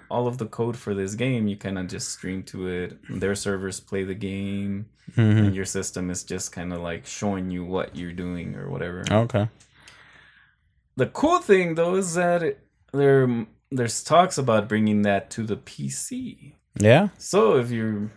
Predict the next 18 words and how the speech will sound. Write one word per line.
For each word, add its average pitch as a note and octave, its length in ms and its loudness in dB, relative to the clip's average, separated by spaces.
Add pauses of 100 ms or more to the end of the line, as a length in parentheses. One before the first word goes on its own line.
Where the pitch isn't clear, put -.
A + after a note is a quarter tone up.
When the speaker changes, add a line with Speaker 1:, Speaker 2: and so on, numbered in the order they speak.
(340)
Speaker 1:
pay A2 240 0
your G#2+ 340 0
twenty A2 460 -2
dollars A2+ 480 0
a A#2 60 0
month, A#2+ 680 -2
you'll G2+ 160 -2
be G2+ 160 -2
able G2+ 160 0
to G2 80 -4
play G2+ 560 -2 (180)
over G2 300 -6
four F#2+ 280 -8
hundred G2 360 -10
P A2 100 -8
S - 160 -8
three - 220 -8
games. - 560 -12